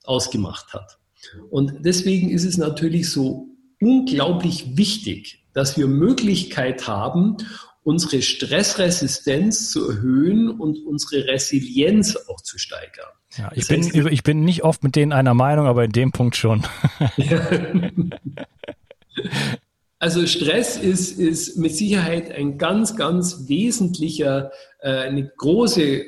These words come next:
Speaker 1: Herausforderung, der wir uns alle stellen müssen. Einfach deswegen, weil das Leben natürlich sich immer mehr beschleunigt. Und die technologische Entwicklung mittlerweile eine, ähm,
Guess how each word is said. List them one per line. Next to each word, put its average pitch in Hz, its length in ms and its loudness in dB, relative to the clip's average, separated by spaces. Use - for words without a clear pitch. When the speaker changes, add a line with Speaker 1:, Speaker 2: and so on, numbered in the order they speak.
Speaker 1:
Herausforderung, 135 1500 0
der 143 160 0
wir 147 120 0
uns 139 220 -2
alle 135 300 -4
stellen 151 440 0
müssen. 190 280 0
Einfach 185 340 0
deswegen, 147 480 0
weil 139 120 0
das - 180 -6
Leben 190 320 2
natürlich 151 500 -4
sich - 220 -12
immer 214 220 6
mehr 156 220 4
beschleunigt. 123 640 -2
Und 143 160 -2
die 151 100 -4
technologische 185 880 2
Entwicklung 165 800 -2
mittlerweile 165 800 0
eine, 131 500 0
ähm, 123 540 -2